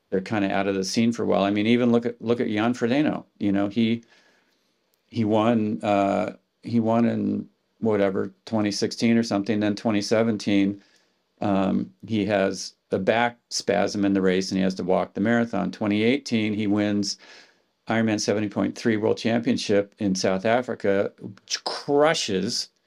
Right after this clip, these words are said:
the entire universe, and he's looked like he's totally poised to win a, win a Kona, win in Kona again. And he has a, he has a stress fracture or something in his hip, and he can't even compete, you know? And, and so, and,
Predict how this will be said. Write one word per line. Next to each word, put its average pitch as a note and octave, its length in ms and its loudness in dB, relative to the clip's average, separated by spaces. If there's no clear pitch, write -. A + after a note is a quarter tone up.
the G#2 120 0
entire C3+ 520 0
universe, A2 760 0
and G#2+ 160 0
he's G#2+ 340 -4
looked A#2 300 2
like A2 160 0
he's G2+ 180 -4
totally G#2+ 300 0
poised G#2+ 460 0
to G#2 100 -4
win G#2 260 0
a, - 320 -10
win G#2+ 240 -2
a G2+ 60 -2
Kona, C#3 480 -2
win A#2 220 2
in G2+ 80 -2
Kona D3 300 0
again. A2 420 -2
And B2+ 220 2
he C3+ 140 2
has C#3 260 2
a, C3+ 300 0
he A#2+ 180 -2
has A#2+ 140 2
a A2 40 -8
stress B2+ 340 0
fracture A2 400 0
or G#2 60 -4
something G2+ 340 -2
in G#2 80 2
his G2+ 140 -4
hip, E3+ 180 0
and G#2 80 0
he G2+ 60 -2
can't G#2 240 -2
even G2+ 180 0
compete, G2 460 -2
you A2+ 120 2
know? G#2+ 220 2
And, A#2 200 -2
and A2+ 220 -2
so, B2 240 2
and, A#2 300 0